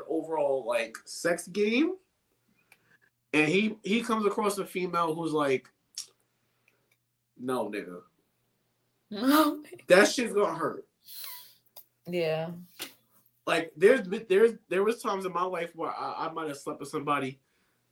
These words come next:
Speaker 1: I would ask,
Speaker 2: Was it good?
Speaker 1: "Dave, like, like, give me my survey, bro.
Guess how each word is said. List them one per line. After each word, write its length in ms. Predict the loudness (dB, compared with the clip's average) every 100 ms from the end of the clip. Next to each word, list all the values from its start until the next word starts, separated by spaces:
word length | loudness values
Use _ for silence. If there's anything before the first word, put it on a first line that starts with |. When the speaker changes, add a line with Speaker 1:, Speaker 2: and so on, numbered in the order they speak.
| _ 0
Speaker 1:
I 160 | 2
would 140 | 2 0
ask, 420 | 0 0 -4 -12 -20 _ -16 -16 _ _ _ _ _ _ _ _ _ -6
Speaker 2:
Was 180 | -4 -2
it 60 |
good? 360 | 2 4 4 2 -14 -6
Speaker 1:
"Dave, 380 | -2 0 0 -2 -4 _ -6
like, 300 | -4 0 0 0 -10 _ _ _ _
like, 140 | -10 -6
give 120 | -4
me 60 | 0
my 160 | 0
survey, 420 | 2 0 0 -2
bro. 320 | -6 -6 -8